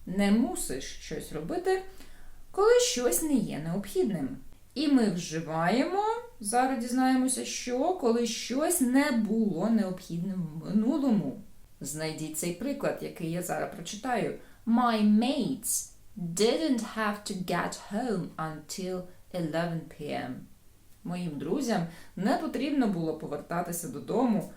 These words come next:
аж до одинадцятої. D. Пункт D правила ми використовуємо для правил в минулому. Для правил в минулому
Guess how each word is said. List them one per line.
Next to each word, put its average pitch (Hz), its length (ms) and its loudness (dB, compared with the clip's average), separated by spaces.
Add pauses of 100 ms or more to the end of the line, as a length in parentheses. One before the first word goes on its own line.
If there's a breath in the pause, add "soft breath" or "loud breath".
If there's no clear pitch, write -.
(120)
аж 208 280 6
до 175 240 -2
одинадцятої. - 880 -6 (400)
D. 175 380 0 (1200)
Пункт 180 440 -6
D 180 360 -4
правила 139 580 -4
ми 196 60 -2
використовуємо 175 1200 -2 (460 loud breath)
для 180 320 0
правил 226 1000 0
в 135 160 -14
минулому. 156 800 2 (420)
Для 262 260 2
правил 151 460 -4
в 247 60 -4
минулому 190 800 0